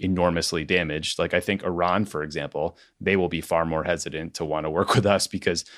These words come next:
they were promised a bunch of sanctions relief, uh, under the J C P O A,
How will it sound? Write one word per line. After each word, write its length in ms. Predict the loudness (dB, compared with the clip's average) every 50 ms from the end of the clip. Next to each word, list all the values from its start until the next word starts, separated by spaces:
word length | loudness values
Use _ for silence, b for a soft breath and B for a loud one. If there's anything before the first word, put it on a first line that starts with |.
| B B B
they 80 | 4
were 100 | 6 6
promised 340 | 6 6 4 4 4 2 2
a 40 | 2
bunch 180 | 0 0 0 0
of 80 | -2
sanctions 420 | 0 2 2 2 2 2 0 0 -2
relief, 460 | -2 -2 -2 -4 -4 -6 -8 -12 -12 -4 0
uh, 200 | 4 4 4 4
under 220 | 2 0 -2 -2 -4
the 80 | -4
J 160 | -2 -2 -2
C 160 | -2 -4 -6 -8
P 180 | -6 -6 -4
O 100 | 0 4 4
A, 280 | 6 6 6 4 2